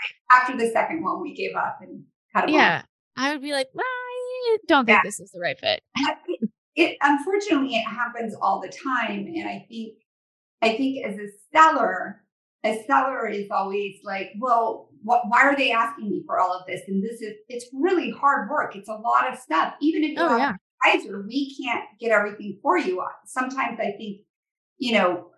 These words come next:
Speaker 1: if you don't have somebody in-house that's doing it, you should hire outside help. Spend the money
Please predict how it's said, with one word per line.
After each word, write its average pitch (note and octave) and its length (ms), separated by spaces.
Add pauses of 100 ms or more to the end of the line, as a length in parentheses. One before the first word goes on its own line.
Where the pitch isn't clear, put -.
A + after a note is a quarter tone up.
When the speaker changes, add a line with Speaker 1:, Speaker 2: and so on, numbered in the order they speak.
Speaker 1:
if G#3+ 200
you - 60
don't B3 300
have G#3 240
somebody G3 480
in-house A#3 600
that's - 180
doing C4 260
it, F3 160
you G3 100
should - 180
hire - 380
outside F3+ 560
help. - 240
Spend C#4 320
the D#4+ 60
money G#3+ 500